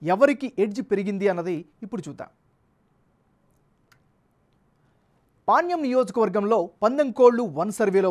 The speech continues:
భాగంగా వైసీపీ అభ్యర్థి కాటసాని రాంభూపాల్ రెడ్డికి యాభై రెండు శాతం ఓటు షేర్ వచ్చే ఛాన్స్ ఉందని తేలగా, తాజా సర్వేలోనూ అంతే ఓట్లు వచ్చే అవకాశాలున్నాయని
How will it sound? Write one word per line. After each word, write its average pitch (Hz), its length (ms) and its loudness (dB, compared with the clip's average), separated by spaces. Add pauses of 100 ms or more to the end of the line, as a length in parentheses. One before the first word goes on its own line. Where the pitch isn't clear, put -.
భాగంగా 151 480 -2 (240)
వైసీపీ 262 560 0
అభ్యర్థి 202 340 -2 (140)
కాటసాని 233 500 -2 (100)
రాంభూపాల్ 214 500 0
రెడ్డికి 190 340 -6 (300)
యాభై 202 360 4
రెండు 208 200 -2
శాతం 190 360 -4
ఓటు 175 200 -6
షేర్ 175 220 -4
వచ్చే 165 220 -8 (400)
ఛాన్స్ 202 280 -4
ఉందని 180 240 -6
తేలగా, 160 380 -2 (380)
తాజా 294 320 2
సర్వేలోనూ 190 600 0 (340)
అంతే 269 380 -4
ఓట్లు 247 360 -2
వచ్చే 196 260 -2
అవకాశాలున్నాయని 180 920 -2